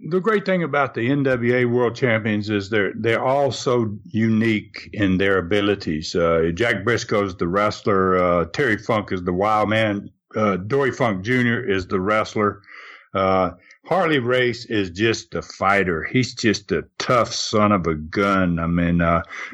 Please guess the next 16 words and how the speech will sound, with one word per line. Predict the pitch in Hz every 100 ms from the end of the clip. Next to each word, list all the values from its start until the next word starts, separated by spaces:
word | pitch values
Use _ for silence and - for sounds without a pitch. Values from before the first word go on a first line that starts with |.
| -
uh, | 104 98
Flair | 95 - 180 180 175 165
does | 113 113 131 131
a | 123
little | 127 143 135
bit | 139 135
of | 113 92
both, | 131 135 131 123 -
uh, | 107 104 101 98 _ - - - _
but, | 95 107 104 120
uh, | 110 104 - _ -
in | 147 165
my | 196 214
opinion, | 190 - 170 156 139
Harley | 120 156 156 143
was | 120 117 101 -